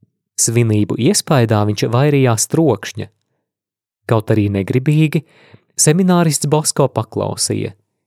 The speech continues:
Tur ieradies, viņš nezināja, kur palikt. Tik ļoti viņam nepatika trokšņaina situācija.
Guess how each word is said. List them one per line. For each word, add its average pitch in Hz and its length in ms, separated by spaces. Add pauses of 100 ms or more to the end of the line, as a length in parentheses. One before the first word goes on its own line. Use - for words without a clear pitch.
(580)
Tur 123 160
ieradies, 120 480
viņš 113 200
nezināja, 127 600
kur - 160
palikt. - 540 (720)
Tik - 120
ļoti 147 280
viņam 104 220
nepatika 110 500
trokšņaina 104 640
situācija. 104 880